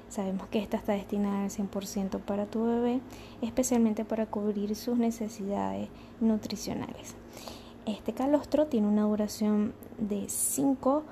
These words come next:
a veces puede durar hasta una semana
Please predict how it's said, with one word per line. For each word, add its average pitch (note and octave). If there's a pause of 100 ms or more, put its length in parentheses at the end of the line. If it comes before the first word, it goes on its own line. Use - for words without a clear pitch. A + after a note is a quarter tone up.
(280)
a G3+
veces G3
puede G3+
durar G3
hasta G3
una G3+
semana B3+